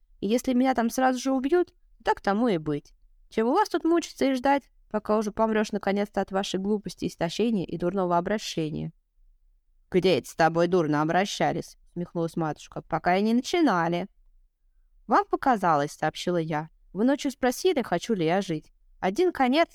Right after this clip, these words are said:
и знаете ли, я предпочитаю побыстрее. Может быть, меня убьют, и я проснусь?» «Чего заладила? Конец, конец. Будешь слушаться, проживешь долго. Хоть у кого спроси, не жалуются». Наверное, привыкли жить впроголодь и ходить грязными и босыми,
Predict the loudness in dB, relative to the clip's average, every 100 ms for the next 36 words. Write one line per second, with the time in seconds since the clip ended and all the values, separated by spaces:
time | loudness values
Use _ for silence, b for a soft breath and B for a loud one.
0 | -6 -2 2 0 2 0 2 4 4 2
1 | -2 -8 -8 -4 0 0 0 -4 -2 0
2 | 0 -2 -8 _ _ _ _ _ _ -4
3 | -4 -2 -6 -6 -8 -6 0 0 2 0
4 | 2 2 2 -2 0 0 -2 -8 _ _
5 | _ _ _ _ _ _ _ 0 2 4
6 | 4 4 4 4 2 -2 -2 -2 0 -2
7 | -6 -4 -2 0 -2 -4 _ _ _ 0
8 | 0 2 0 0 -2 -2 0 2 2 2
9 | 2 0 2 0 -2 -6 _ _ _ -6
10 | 2 4 4 4 0 -2 -2 -2 -2 0
11 | 2 4 4 4 0 -2 -4 -4 -8 _
12 | _ _ _ _ _ _ _ _ _ _
13 | _ _ _ _ -4 -2 0 -2 -2 -4
14 | -4 -4 -2 -2 -2 -2 -4 -2 -2 0
15 | -2 -2 -4 -2 -2 0 0 0 -2 0
16 | 0 -2 -2 -2 -2